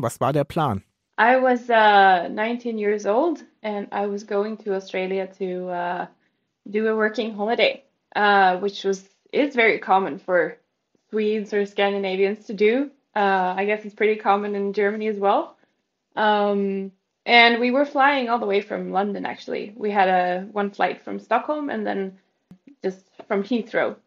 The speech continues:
Speaker 2: uh, to Singapore. And, uh, yeah, that's why I was on Q F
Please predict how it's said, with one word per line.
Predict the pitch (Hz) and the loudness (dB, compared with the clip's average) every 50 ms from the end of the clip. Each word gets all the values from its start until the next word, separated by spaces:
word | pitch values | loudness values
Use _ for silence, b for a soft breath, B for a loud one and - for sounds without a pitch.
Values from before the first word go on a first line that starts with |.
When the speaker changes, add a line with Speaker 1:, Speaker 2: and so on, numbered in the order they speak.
| _ _ - | _ _ -10
Speaker 2:
uh, | - - 73 60 57 - - - - _ _ _ | -8 -6 -6 -6 -8 -10 -14 -16 -20 _ _ _
to | - - - | -12 -12 -12
Singapore. | - - - - - - _ - - - - | -12 -14 -14 -14 -14 -14 _ -16 -16 -16 -14
And, | - 196 196 190 190 190 190 | -12 -10 -10 -8 -8 -8 -8
uh, | 190 185 180 185 185 180 185 185 _ _ _ _ _ | -8 -8 -8 -10 -12 -14 -14 -18 _ _ _ _ _
yeah, | - 233 269 254 254 - _ - | -2 0 0 0 -2 -10 _ -4
that's | 220 247 247 - _ _ _ - | -4 -4 -4 -8 _ _ _ -12
why | 247 220 220 220 220 | -4 -2 0 2 2
I | 226 | 2
was | 226 208 196 202 | 2 0 -2 -2
on | 202 202 196 196 190 185 - _ _ _ _ _ _ | -2 -2 -2 -4 -8 -12 -16 _ _ _ _ _ _
Q | - 214 208 | -6 -6 -4
F | 202 202 | -6 -6